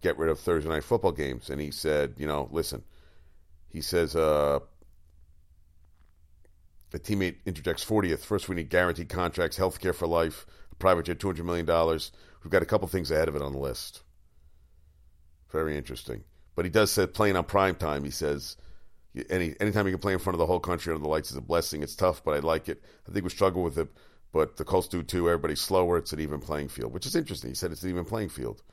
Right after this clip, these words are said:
Just who comes out stronger. So that's kinda good, you know? I thanks Robert Klemko from M M Q B for that article. I found it very informative.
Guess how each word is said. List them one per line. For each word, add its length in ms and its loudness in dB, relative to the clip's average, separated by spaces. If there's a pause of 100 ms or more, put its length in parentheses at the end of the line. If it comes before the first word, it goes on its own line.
(520)
Just 180 -6
who 80 -2
comes 240 -2
out 120 0
stronger. 420 0 (800)
So 100 2
that's 140 0
kinda 220 4
good, 240 6
you 60 0
know? 220 4 (1080)
I 80 -4
thanks 200 -2
Robert 280 4
Klemko 480 0
from 180 -4
M 100 -2
M 120 -2
Q 180 -4
B 160 -4
for 140 -8
that 120 2
article. 520 4 (180)
I 60 -12
found 180 -4
it 80 -6
very 220 0
informative. 560 -4